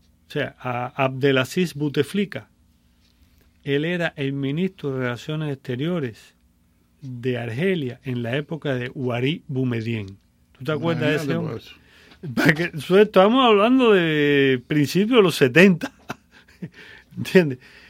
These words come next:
Speaker 1: El hombre le, en el dos mil trece le dio un, un, un, un stroke,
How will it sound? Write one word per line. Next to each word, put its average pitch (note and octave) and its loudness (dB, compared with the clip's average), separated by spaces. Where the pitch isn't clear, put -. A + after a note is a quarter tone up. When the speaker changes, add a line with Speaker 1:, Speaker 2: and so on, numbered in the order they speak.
Speaker 1:
El D#3+ 2
hombre A3+ 4
le, E3+ 0
en E3 -2
el D3+ -2
dos C#3+ 0
mil F3+ 0
trece G3 2
le D#3 2
dio D3+ 2
un, F3 -4
un, D3+ -6
un, D#3 -6
un D3 -6
stroke, D3+ 4